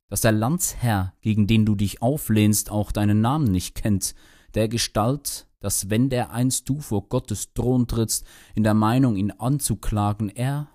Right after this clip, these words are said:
heiteren Antlitzes wird sprechen können? Diesem Mann, Herr, tat ich kein Unrecht, denn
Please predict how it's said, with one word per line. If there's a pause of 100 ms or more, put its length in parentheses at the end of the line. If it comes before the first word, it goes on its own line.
heiteren
Antlitzes (100)
wird
sprechen
können? (400)
Diesem
Mann,
Herr, (360)
tat
ich
kein
Unrecht, (180)
denn